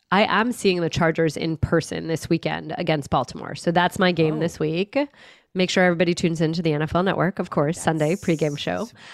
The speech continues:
Speaker 2: amazing
Speaker 1: Um,
Speaker 2: game. <laughs>
Speaker 1: I am eager to see the Chargers, and I love their aggressiveness. Hey, Jason, do you know that their data guy, their research analyst, analytics person,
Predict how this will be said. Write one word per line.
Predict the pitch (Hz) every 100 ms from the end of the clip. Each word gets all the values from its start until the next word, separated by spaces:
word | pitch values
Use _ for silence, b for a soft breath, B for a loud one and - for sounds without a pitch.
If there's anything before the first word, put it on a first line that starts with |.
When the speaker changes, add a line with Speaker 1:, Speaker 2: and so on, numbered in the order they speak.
| B
Speaker 2:
amazing | 131
Speaker 1:
Um, | 196 185 180 170 165
Speaker 2:
game. | - 151 -
<laughs> | -
Speaker 1:
I | 220
am | 240 247 269 247
eager | 247 208 196 160
to | - 220
see | - 202
the | 175
Chargers, | 165 165 156 156 - - - - - _ _ _
and | 196 180 175 170 165 165 165 165 - _
I | 202
love | 180 180 180 180 185 190
their | 185
aggressiveness. | 170 143 165 - 175 185 214 262 - - B B
Hey, | -
Jason, | 277 294 214
do | - 233
you | 262
know | 233
that | 247 233
their | 185 185 185 180
data | 151 170 151 170 190
guy, | 196 214 247 262
their | 165 160
research | 151 165 160 170 170 -
analyst, | - 165 165 170 170 - -
analytics | 165 160 160 160 170 -
person, | 190 196 214 220 226